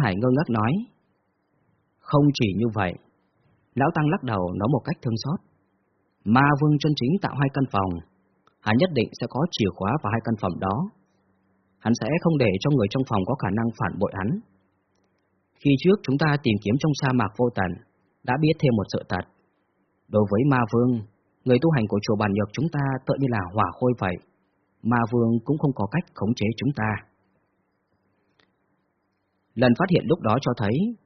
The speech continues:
thủ đoạn này thậm chí có thể khống chế lấy thân thể chúng ta. Lão Tăng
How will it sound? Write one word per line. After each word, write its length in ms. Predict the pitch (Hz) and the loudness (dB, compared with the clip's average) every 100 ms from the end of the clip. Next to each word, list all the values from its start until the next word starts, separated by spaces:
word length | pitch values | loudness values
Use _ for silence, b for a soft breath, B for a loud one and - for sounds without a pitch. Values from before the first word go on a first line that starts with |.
| - | -2
thủ 160 | 127 107 | 2 2
đoạn 140 | 110 | 0
này 160 | 110 104 101 | 0 -2 -2
thậm 100 | - | -6
chí 160 | - 104 131 233 - _ _ _ | -6 -4 -2 -4 -10 _ _ _
có 120 | - 180 | -2 0
thể 100 | 131 98 | 2 0
khống 160 | - 123 | -2 -2
chế 120 | 113 104 | -2 0
lấy 100 | 127 | 0
thân 120 | 175 143 | 0 0
thể 80 | 110 | -2
chúng 140 | 110 135 | -4 -4
ta. 140 | 113 110 107 - _ _ _ _ _ _ _ _ _ _ - | -2 -2 -4 -10 _ _ _ _ _ _ _ _ _ _ -4
Lão 160 | 127 175 | -2 0
Tăng 120 | 175 | 0